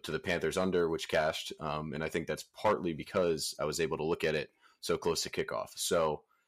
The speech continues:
I'm gonna do better at trying to manage that time, that differential between my article coming out and the betting data, but stuff to learn from. Like, if I was able to do that, like, w-, we would have been able to hop off the Steelers because they jumped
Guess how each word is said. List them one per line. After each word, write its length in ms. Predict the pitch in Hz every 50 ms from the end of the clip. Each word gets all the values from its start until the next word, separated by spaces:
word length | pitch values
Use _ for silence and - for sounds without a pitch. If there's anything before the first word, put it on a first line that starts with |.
| _ _ _ _ -
I'm 120 | 90 101
gonna 140 | 110 110 110
do 160 | 95 104 101
better 340 | 85 98 95 95 95 92 87
at 360 | 82 85 80 78 - - _ -
trying 240 | - 95 87 85
to 40 | 85
manage 500 | 82 82 87 87 87 87 82 76 - -
that 200 | - 82 80 -
time, 520 | - - 90 87 85 85 85 82 82 80 - _ _ _ _ _ _ _ -
that 140 | - 76 -
differential 540 | 92 82 - 85 82 82 78 - 92 87 78
between 640 | - - - - - 87 85 82 82 82 80 78 76
my 140 | 78 78 73
article 360 | 78 82 76 78 - 82 78
coming 280 | - 82 78 78 78
out 240 | 76 76 76 73 - -
and 380 | - 71 73 71 67 69 - - - - - _ _ _ _ _ _ _ _ -
the 100 | 65 65
betting 280 | 65 82 82 80 80 73
data, 360 | 71 71 71 67 69 69 - _ _ _ -
but 260 | 76 73 71 - - _ _ _ _ _ _ _ -
stuff 280 | - - 135 123 -
to 80 | - 101
learn 220 | 92 90 85 82
from. 280 | 78 - 78 69 67 65
Like, 300 | 78 80 76 - - - _ _ _ _ _
if 160 | - 90 90 -
I 80 | 92
was 140 | 90 85 95
able 160 | 92 87 90
to 100 | - 92
do 160 | 78 85 87 82
that, 320 | 85 85 82 80 - -
like, 200 | 67 76 76 -
w-, 180 | - 76 82 - -
we 300 | 82 82 82 80 80 80
would 160 | 80 85 80
have 60 | 73
been 100 | 78 80
able 180 | 76 71 78 78
to 80 | 76
hop 160 | 82 82 - 80
off 120 | 78 76
the 80 | - 78
Steelers 540 | - - - 90 85 85 82 80 82 78 -
because 300 | 80 76 - 78 73 69
they 100 | 76 73
jumped 400 | 69 82 80 78 - - -